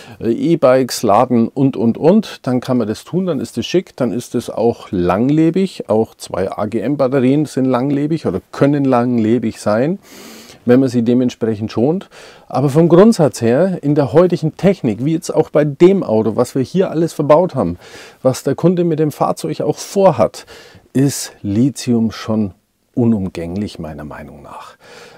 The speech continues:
Ist auch preistechnisch nicht mehr ganz so schlimm, kostet natürlich ein bisschen mehr Geld. Aber bevor man natürlich die, die, äh, A-G-M-Batterien ständig kaputt gehen, äh, kann ich ja ohne Probleme mal eine Lithium investieren, weil die hält halt auch dann wesentlich länger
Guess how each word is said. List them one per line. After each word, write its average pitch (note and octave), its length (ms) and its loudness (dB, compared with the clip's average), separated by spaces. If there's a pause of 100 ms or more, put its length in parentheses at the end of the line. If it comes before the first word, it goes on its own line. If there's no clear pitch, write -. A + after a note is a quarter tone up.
Ist - 300 -2
auch B2 200 2
preistechnisch D#3+ 760 -2
nicht D3 100 2
mehr B2 140 0
ganz A#2 240 -2
so A2 100 -4
schlimm, D3 420 -2
kostet - 600 -6
natürlich E3+ 640 -4
ein D3 80 -6
bisschen C3+ 300 -4
mehr G#2 160 -2
Geld. G2+ 400 0 (560)
Aber A#2+ 200 0
bevor B2+ 360 0
man D#3 160 -2
natürlich C#3+ 480 -4
die, B2 280 0
die, A#2 380 0
äh, G2+ 640 -2
A-G-M-Batterien A#2+ 800 -2
ständig A#2 340 -4
kaputt - 400 -4
gehen, E3 300 -2 (400)
äh, B2 260 0
kann B2 240 -4
ich B2 60 0
ja A#2 80 0
ohne A#2 280 0
Probleme A#2 520 0
mal A2+ 420 2
eine A2+ 240 -2
Lithium C3 480 -4
investieren, A#2+ 560 -2
weil G#2+ 140 -2
die G2+ 120 -4
hält G2+ 320 -4
halt G2+ 280 -4
auch F#2 200 -6
dann F#2+ 280 -6
wesentlich F#2 540 -8
länger A#2+ 420 2